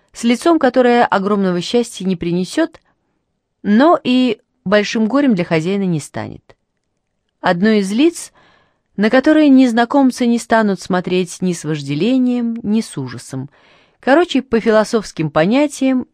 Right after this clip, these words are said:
идеальное лицо. Лицо каждого.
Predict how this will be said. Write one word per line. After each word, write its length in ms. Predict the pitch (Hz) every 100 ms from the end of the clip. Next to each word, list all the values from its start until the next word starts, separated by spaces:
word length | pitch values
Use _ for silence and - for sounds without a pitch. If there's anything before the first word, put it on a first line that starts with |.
| -
идеальное 720 | 240 190 208 208 196 190 180
лицо. 500 | 170 151 - 120 - - _ _ _ _
Лицо 560 | 165 160 160 - 254 269 _ _ _ _
каждого. 560 | 160 135 117 90 110